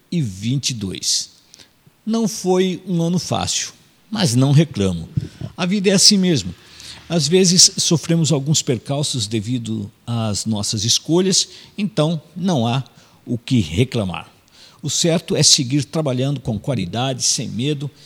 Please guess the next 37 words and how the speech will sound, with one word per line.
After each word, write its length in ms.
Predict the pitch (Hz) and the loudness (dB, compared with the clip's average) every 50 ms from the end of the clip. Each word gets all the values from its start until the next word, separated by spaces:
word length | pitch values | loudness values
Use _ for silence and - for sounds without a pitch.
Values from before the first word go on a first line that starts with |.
| - - - - _ _ - | -20 -20 -20 -20 _ _ -10
e 100 | 110 113 | -10 -10
com 320 | - _ - 139 135 131 | -10 _ -6 -4 -2 -2
liberdade. 800 | 123 123 104 101 92 87 85 - - 78 - - - - - - _ _ _ _ - - - - _ | -2 -2 -4 -6 -8 -8 -10 -10 -12 -12 -10 -8 -8 -8 -8 -12 _ _ _ _ -20 -20 -20 -18 _
O 100 | - 196 | -2 0
ano 160 | 214 233 240 220 | 0 0 0 -2
fecha 580 | - - - 185 180 190 220 190 - - 220 | -4 -6 -4 -2 -2 0 0 0 0 0 0
e 120 | 220 226 202 | 0 0 2
são 260 | - - 226 247 247 | 2 0 0 -2 -6
poucas 500 | - - 156 156 160 - - 170 156 - | -6 -4 -4 -4 -2 -2 -2 0 0 0
as 160 | 165 143 - | 0 -2 -2
novidades 540 | 156 151 143 139 110 98 110 110 113 110 - | -4 -4 -4 -4 -4 -4 -4 -4 -4 -4 -4
em 80 | 120 | -6
Presidente 560 | 104 - 127 123 101 101 87 87 104 101 - - | -4 -4 -4 -4 -4 -4 -4 -6 -6 -6 -6 -6
Venceslau. 560 | 110 107 - - 113 92 82 87 87 80 - _ - - - - - - - _ | -6 -4 -4 -2 -4 -4 -6 -10 -12 -14 -16 _ -20 -20 -20 -20 -20 -20 -10 _
A 80 | - 151 | 0 2
notícia 480 | 185 220 220 - - 247 220 - - - | 2 2 2 2 2 4 4 4 2 0
que 100 | - 185 | -2 -2
deixou 340 | 156 147 135 - - 143 | 0 0 0 2 0 0
muitos 280 | 127 139 160 147 - - | 0 0 0 -2 -4 -6
preocupados 840 | - - 156 156 143 - 90 - - 135 135 117 101 - - - - 196 - _ _ _ _ _ | -4 -2 -2 0 0 -2 -6 -4 -2 -2 -2 -2 -2 -4 -6 -8 -10 -14 -20 _ _ _ _ _
veio 460 | 131 117 127 165 165 180 180 165 160 - _ _ _ - | -6 -2 2 2 2 2 0 -2 -4 -8 _ _ _ -10
do 360 | 151 131 120 131 151 160 - - - - | -8 -4 2 2 2 2 2 -2 -2 0
I 140 | 190 202 | 2 2
B 280 | 190 160 127 120 147 151 | 2 2 0 2 2 4
G 200 | 127 - 127 104 | 4 4 2 2
E. 180 | 87 85 80 - - - - _ - - _ | 0 -2 -4 -10 -14 -20 -20 _ -20 -14 _
A 100 | - 151 | -2 0
cidade 460 | - - 202 175 175 180 185 190 190 | 0 0 0 2 2 2 2 2 0
teve 240 | - - 208 196 175 | -2 0 0 0 2
estimativa 680 | 185 - - - 208 196 180 165 - - - 180 160 170 | 2 2 2 0 0 0 0 -2 0 -2 -2 0 0 -2
populacional 840 | - - - 180 185 - - 151 139 147 - - 165 135 131 135 135 | -2 -2 -2 -2 -2 0 0 0 0 0 0 0 -2 0 0 0 0
divulgada 580 | 127 127 135 135 151 135 101 117 113 110 98 101 | 0 -2 0 0 0 0 0 -2 -2 -2 -2 -4
pelo 240 | - - 135 127 120 | -4 -2 0 0 0
Instituto 640 | 110 - - - 87 - - 160 160 139 - 92 | 0 0 -2 -6 -8 -4 -2 -2 -2 -2 -4 -8
bem 260 | - 107 139 165 185 | -6 -4 -2 -2 0
abaixo 680 | 185 170 135 113 123 120 123 131 131 - - - - 131 | 0 -2 -2 -4 -4 -4 -2 -2 -2 -4 -4 -4 -6 -6
da 320 | 127 120 123 120 117 | -4 -4 -4 -4 -6